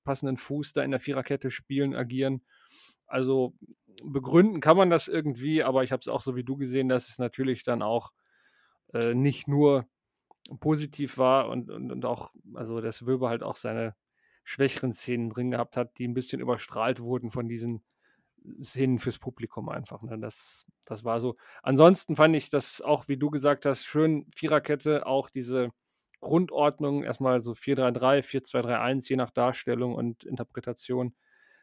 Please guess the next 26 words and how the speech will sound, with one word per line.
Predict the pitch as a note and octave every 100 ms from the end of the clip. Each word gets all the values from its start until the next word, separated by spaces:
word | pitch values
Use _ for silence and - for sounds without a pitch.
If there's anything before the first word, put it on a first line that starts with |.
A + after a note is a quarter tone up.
| _ -
Ähm, | A#2+ A#2+ A#2+ - _
glaub, | - B2 C3+ E3 -
dass | D#3
das | D#3 -
vielen | - F#3+ E3+
Spielern | - E3+ E3 D3
auch | C3 -
besser | D3 - C3
liegt, | C#3 F#3+ - -
die | D#3
dann | D#3 D3 - _
im | - C#3 C#3 C3+
Übrigen | E3 D3 D#3 C#3+
spielen. | - C#3+ C#3+ C#3+
Also | B2+ A#2+
Franck | - C#3 B2+
Honorat, | C3+ B2 B2 C#3 C#3 _ _ _ _ _ -
find | - C#3
ich | E3 -
eigentlich, | C3+ C3 -
der | A#2+
blüht | B2 D3 D3 - _ _
mehr, | B2+ C#3 C#3 - - -
immer | D#3+ D3+
mehr | C3+ B2+
auf, | B2+ D3 C#3+ -